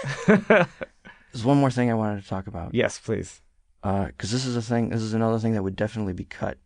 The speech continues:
Speaker 2: if it was done nowadays. And I don't think, I don't know if anyone picks up on this, but there's a scene when he's just been doing the lottery ticket and Mulder knocks, he goes, "Come in." And Mulder comes in, he goes,
Speaker 1: He does that whole thing.
Speaker 2: he goes, "I know why you're here.
Speaker 1: Oh, it's
Speaker 2: You
Speaker 1: you.
Speaker 2: found dead body." Then he goes,
Speaker 1: Yeah.
Speaker 2: "Oh, it's you."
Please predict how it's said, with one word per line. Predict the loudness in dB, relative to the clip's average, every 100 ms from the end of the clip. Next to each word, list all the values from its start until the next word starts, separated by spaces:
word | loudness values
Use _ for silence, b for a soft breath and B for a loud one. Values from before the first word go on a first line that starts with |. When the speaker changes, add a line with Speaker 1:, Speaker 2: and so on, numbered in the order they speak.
| _ _ _ _
Speaker 2:
if | -10
it | -8
was | -6
done | -6 -4
nowadays. | -4 -6 -8 -10 -12 -4
And | 0
I |
don't | 2 0 -2
think, | -6 -8 B B
I | 0
don't | 2
know |
if | 2
anyone | 2 4 2
picks | 0 -2
up | -2 -2
on | -4
this, | -4 -8 -16 b b b b b b b -4
but |
there's | -2 0
a | -2
scene | 0 4 4 4
when | 2 2 0 -2 _ _ _ -2
he's | -2 0
just | -2 0
been | 0
doing | 2 2 0
the | 0
lottery | -2 0 -2 -4
ticket | -6 -6 -8 -10 _ _ -10
and | -6 -4
Mulder | -2 -2
knocks, | -4 -6 -8
he | -8
goes, | -10
"Come | -6 -4
in." | -4 -6 -10 _ _ _ _ _
And | -4
Mulder | 0 0
comes | 0 0 0
in, | 0 0
he | -2
goes, | -4 -6
Speaker 1:
He | -8
does | -6 -2
that | -2
whole | -2 -6
thing. | -6 -6 -6 -8
Speaker 2:
he | -6
goes, | -2
"I | 2 4
know | 4
why | 2 0
you're | 0
here. | -2 -2 -2 -2 -2 -2
Speaker 1:
Oh, | -2
it's | -2 -4
Speaker 2:
You |
Speaker 1:
you. | 0
Speaker 2:
found | 0 2
dead | 0 0
body." | -2 0
Then | -2
he | -2
goes, | -2
Speaker 1:
Yeah. | 2
Speaker 2:
"Oh, | 2 2
it's | 0
you." | 2 4 2